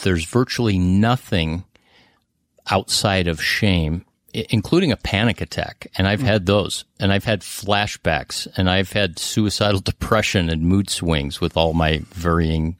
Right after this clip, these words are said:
Speaker 1: mental illness issues over the years. To know,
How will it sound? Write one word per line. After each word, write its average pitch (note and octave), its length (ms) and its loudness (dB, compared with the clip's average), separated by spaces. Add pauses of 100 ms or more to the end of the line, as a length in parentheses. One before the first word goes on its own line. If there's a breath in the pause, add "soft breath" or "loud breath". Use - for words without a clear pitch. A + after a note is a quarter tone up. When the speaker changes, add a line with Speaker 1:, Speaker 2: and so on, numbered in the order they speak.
(140)
Speaker 1:
mental E2+ 480 0
illness F#2+ 360 2
issues D#2 380 -2
over D#2+ 160 -4
the D2 100 -4
years. D2 340 -4 (840 loud breath)
To - 180 2
know, A#2 720 2